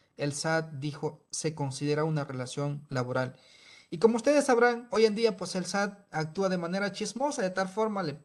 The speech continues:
le pasa, pues, la información al Seguro Social, luego al Infonavit, y pues bueno, ya se vuelve una bola de nieve. Entonces, pues muchas gracias a cada uno de ustedes,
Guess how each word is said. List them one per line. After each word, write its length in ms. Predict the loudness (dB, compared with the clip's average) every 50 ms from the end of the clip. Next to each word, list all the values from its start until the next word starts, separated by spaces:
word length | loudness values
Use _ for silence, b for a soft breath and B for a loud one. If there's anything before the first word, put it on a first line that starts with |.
| _ _
le 160 | -6 -4 -4
pasa, 600 | -4 -2 -2 -4 -2 -2 0 0 -2 -2 -4 B B B B B _ _
pues, 240 | -2 -2 -2 -2 -2
la 60 | -2
información 560 | -2 -2 -2 -2 -2 -2 -2 -2 -2 -2 -2 -2
al 100 | -2 -2
Seguro 320 | -2 -2 0 0 -2 -2
Social, 580 | -4 -6 -6 -2 0 0 2 2 0 -2 -4 -6 B B B B _ _ _ _ -2
luego 240 | 2 4 6 6 6
al 80 | 4
Infonavit, 600 | 4 0 -2 -2 -2 -2 0 0 0 -2 -4 -4 -10
y 40 |
pues 180 | -12 -10 -8 -4
bueno, 200 | -2 -2 0 0
ya 160 | 0 0 0
se 100 | 0 0
vuelve 240 | 0 0 0 0 0
una 300 | 0 0 -2 -4 -4 -8 -14 _ _ _ -10
bola 340 | -4 -2 -2 0 0 -2 -2
de 100 | -4 -4
nieve. 220 | -4 -4 -4 -6
Entonces, 480 | -6 -6 -6 -6 -6 -6 -6 -8 -8 b b b b b b b b _ _ _
pues 260 | -6 -6 -4 -6 -6 -4 2
muchas 340 | 2 2 4 4 4 4 6
gracias 360 | 6 6 6 4 2 -4 -6
a 100 | -4 -2
cada 180 | 0 0 0
uno 160 | 0 0 0 -2
de 80 | -2
ustedes, 460 | -4 -4 -2 -2 -2 -2 -2 -6 -10